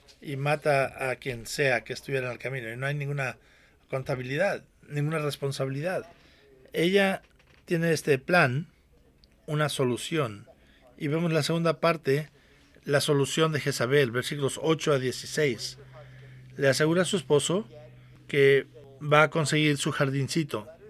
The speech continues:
y le manda cartas a los líderes de la población de Nabot. Note cómo es cuidadosa de hacer lo malo en la manera correcta.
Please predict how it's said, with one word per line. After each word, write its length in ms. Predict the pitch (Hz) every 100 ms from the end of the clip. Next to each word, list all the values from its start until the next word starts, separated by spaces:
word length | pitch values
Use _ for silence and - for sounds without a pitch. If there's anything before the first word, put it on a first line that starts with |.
| - - - - - -
y 100 | 151
le 160 | 151
manda 580 | 151 156 175 190 190 175 - - - -
cartas 520 | 175 170 190 175 -
a 120 | 156
los 180 | 151 127
líderes 400 | 180 175 170 165
de 320 | 151 139 127 -
la 280 | 151 143 123 - - -
población 460 | 147 131 165 170
de 100 | 160
Nabot. 500 | 143 139 196 175 - - - - - - - - 156 -
Note 680 | 165 180 208 - 220 214 - -
cómo 340 | 196 196 196
es 460 | 196 208 - - -
cuidadosa 520 | 190 165 160 170 190
de 80 | 165
hacer 260 | - 190
lo 100 | 180
malo 420 | 170 190 175 175 151
en 100 | 156
la 80 |
manera 300 | 147 160 180
correcta. 540 | - 165 180 - 113